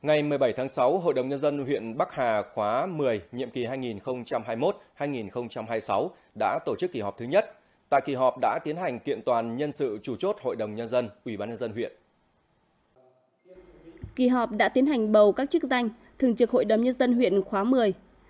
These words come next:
Speaker 2: Kết quả với số phiếu tán thành đạt ba mươi ba trên ba mươi ba, bằng một trăm phần trăm số đại biểu Hội đồng Nhân dân huyện. Đồng chí Nguyễn Duy Hòa, tỉnh ủy viên,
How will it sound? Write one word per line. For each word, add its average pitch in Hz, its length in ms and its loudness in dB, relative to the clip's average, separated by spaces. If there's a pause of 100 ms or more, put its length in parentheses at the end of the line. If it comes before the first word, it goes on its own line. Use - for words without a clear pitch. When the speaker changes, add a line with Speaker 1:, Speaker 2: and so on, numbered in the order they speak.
(140)
Speaker 2:
Kết 339 160 -2
quả 220 240 4
với 208 220 4
số 214 160 0
phiếu 220 240 4
tán 220 180 0
thành 220 300 0
đạt 202 320 -2
ba 254 160 0
mươi 247 120 -2
ba 240 220 0
trên 240 280 0
ba 226 120 0
mươi 226 120 -2
ba, 226 200 0 (360)
bằng 240 240 0
một 233 160 2
trăm 294 160 4
phần 226 120 -2
trăm 262 200 2
số 233 200 0
đại 254 140 0
biểu 208 200 2
Hội 190 140 -6
đồng 196 200 0
Nhân 208 120 -2
dân 226 140 0
huyện. 233 240 2 (540)
Đồng 240 220 6
chí 233 140 -2
Nguyễn 247 260 2
Duy 285 180 4
Hòa, 226 280 0 (260)
tỉnh 233 120 2
ủy 202 180 2
viên, 240 240 4